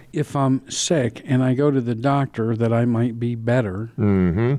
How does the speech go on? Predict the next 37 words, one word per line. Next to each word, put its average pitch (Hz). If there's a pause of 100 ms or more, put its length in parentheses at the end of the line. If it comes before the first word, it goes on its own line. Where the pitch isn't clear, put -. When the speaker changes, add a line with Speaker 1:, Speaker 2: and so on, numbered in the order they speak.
(140)
Speaker 1:
that's 135
not 160
being 139
self-absorbed. 117 (460)
Speaker 2:
Yeah, 101
it's 110
obeying, 110
it's 120
obeying, 110
literally 110
in 104
that 104
context, 110
it'd 98
be 107
like 98
obeying 101
the 101
doctor. 107
I'm 139
gonna 185
obey 101
the 120
doctor 101
and 110
tell 101 (140)
what 104
he 110
tells 98
me 101
I 98
need 104
to 117
do 101
to -
get 107
well. 151